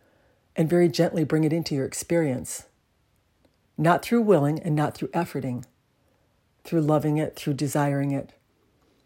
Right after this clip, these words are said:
through admiring, through gratitude, through appreciation.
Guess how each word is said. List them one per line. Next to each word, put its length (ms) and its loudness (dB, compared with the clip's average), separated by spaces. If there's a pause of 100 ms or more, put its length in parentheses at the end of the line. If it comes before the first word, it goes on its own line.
(500)
through 200 -2
admiring, 640 0
through 240 -4
gratitude, 640 -2
through 160 -2
appreciation. 840 -6